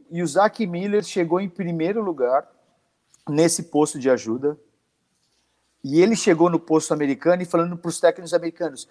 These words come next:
"Joga água na minha cabeça." Ele comia que nem um louco, jogava água. Trinta segundos depois entrou Luiz Alberto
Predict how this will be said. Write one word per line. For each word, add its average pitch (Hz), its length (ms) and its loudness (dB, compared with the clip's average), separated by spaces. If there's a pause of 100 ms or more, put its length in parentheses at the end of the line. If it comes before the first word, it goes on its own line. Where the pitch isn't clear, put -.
(120)
"Joga 220 360 2
água 220 180 0
na 214 60 -2
minha 214 120 -6
cabeça." 185 340 -6
Ele 196 100 -8
comia 175 400 -4
que 175 160 -12
nem 170 100 -8
um 202 220 -4
louco, 170 520 0 (460)
jogava 175 500 4
água. 175 320 0 (760)
Trinta 262 340 -2
segundos 190 420 -10
depois 165 460 -4
entrou 165 320 -6
Luiz 196 260 -6
Alberto 175 680 0